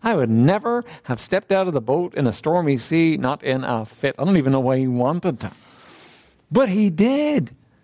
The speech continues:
And he thinks he has great faith, but, but immediately he begins to sink because he has no faith. And really what Jesus is saying to him is,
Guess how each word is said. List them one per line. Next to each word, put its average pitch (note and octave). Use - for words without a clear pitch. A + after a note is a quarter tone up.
And F#3
he D4
thinks C#4
he A#3
has G#3
great A3
faith, A#3
but, G3
but F3+
immediately A#3
he A3
begins G3
to E3
sink A3+
because E3
he E3
has D3
no C#3
faith. C3
And G3
really D4+
what C#4
Jesus A3+
is F#3+
saying B3+
to E3
him D#3+
is, F3